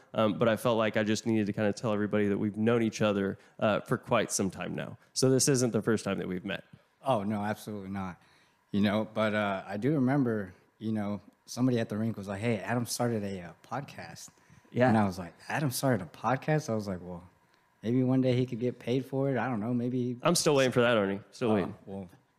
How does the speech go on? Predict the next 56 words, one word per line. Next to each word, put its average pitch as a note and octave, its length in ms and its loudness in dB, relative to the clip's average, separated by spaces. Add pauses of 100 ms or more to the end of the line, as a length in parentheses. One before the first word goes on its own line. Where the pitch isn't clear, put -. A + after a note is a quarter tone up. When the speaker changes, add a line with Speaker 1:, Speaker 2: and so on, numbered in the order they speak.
(160)
Speaker 2:
it's B2 120 -2
coming F3 240 2
close, F3 260 2
dude. C#3+ 240 0
You C#3 140 2
have, - 180 6
like, - 360 2 (100)
Speaker 1:
<laughs> - 140 -12
Speaker 2:
you D3 120 0
have, C#3 100 -2
like, A#2+ 220 -4
what, A2+ 240 -8
seventy C3 480 -6
episodes? D#3 680 -6
Speaker 1:
Uh, - 220 0
hey, F#3+ 240 4
we're, D3 240 6
we're D3+ 160 6
getting D#3+ 240 2
Speaker 2:
Like A#2 80 -2
Speaker 1:
closer, C#3 440 2
and B2+ 140 4
we're, B2 160 2
we're, C3 200 0
we're C#3+ 80 4
trying D3 240 2
to C3+ 60 2
have, C#3 280 2
uh, B2 260 4
we're B2+ 100 0
trying C#3+ 180 0
to C#3+ 60 0
get C3+ 120 0
involved C#3 240 2
with C#3 80 2
the C3 60 -10
Barracudas. C#3 500 0
So A#2 120 -4
we're, A#2 100 0
we're, C3+ 180 0
we're, C#3 220 2
we're C#3+ 120 4
trying C3+ 220 4
to C3+ 60 2
make C3 240 0
all C3 160 0
the, A2+ 280 0
we're C3 100 -2
trying E3 180 0
to D#3+ 60 0
make D3 180 0
all C#3 100 0
the B2+ 80 0
right A#2 180 2
moves A2+ 300 -2
here. F#2 180 -8